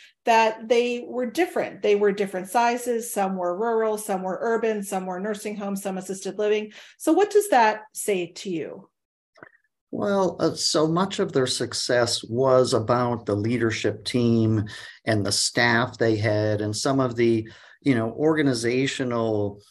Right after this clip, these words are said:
Speaker 2: you know, evidence-based practices that they had in place before the pandemic ever began, like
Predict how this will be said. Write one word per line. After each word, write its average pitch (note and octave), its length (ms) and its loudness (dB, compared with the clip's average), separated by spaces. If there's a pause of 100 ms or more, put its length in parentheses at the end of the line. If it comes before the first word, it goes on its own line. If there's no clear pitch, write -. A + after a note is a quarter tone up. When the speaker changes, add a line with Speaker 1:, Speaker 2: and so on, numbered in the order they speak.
(180)
Speaker 2:
you B2 140 0
know, G#2+ 260 2 (100)
evidence-based A#2+ 1040 0
practices G2+ 1000 -4
that G2 180 -4
they G#2 220 0
had B2 180 0
in G#2+ 160 0
place G#2 400 0
before G#2+ 460 0
the G2 100 0
pandemic G2 840 -4
ever G2 280 -2
began, F2 680 -6
like E2+ 320 -4